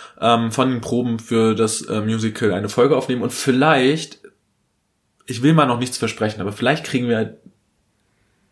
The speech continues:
die ein oder andere großartige mitwirkende Schauspielerin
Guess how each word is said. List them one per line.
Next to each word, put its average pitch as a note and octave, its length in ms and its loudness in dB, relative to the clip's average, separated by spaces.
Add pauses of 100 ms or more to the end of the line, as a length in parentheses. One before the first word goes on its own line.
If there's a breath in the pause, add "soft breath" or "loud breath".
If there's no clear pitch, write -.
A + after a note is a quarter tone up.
(380)
die A#2 120 0
ein B2+ 160 2
oder A#2 120 2
andere A#2 180 0
großartige A2 580 0
mitwirkende A2 480 -2
Schauspielerin G2 840 -2